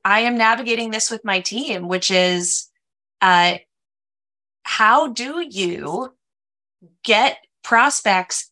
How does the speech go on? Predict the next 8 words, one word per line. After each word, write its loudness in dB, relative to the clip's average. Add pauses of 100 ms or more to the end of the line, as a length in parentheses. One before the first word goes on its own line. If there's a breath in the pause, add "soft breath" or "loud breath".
into 0
the -4
pipeline, -2
get -2
that 2
initial 0
conversation -6
when 0